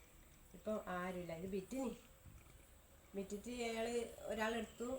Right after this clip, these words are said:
അയാള് പിന്നെ വേറെ ആൾക്ക് വിറ്റിട്ട് ഒരാളെടുത്തതുമില്ല. ഇപ്പൊ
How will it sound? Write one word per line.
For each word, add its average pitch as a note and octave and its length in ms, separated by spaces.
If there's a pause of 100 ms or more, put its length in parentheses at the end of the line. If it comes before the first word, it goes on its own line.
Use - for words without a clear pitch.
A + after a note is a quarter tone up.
(160)
അയാള് G#3 260
പിന്നെ A3 220
വേറെ G#3 180
ആൾക്ക് G#3+ 160
വിറ്റിട്ട് G#3 280
ഒരാളെടുത്തതുമില്ല. F#3+ 720 (1900)
ഇപ്പൊ G3+ 160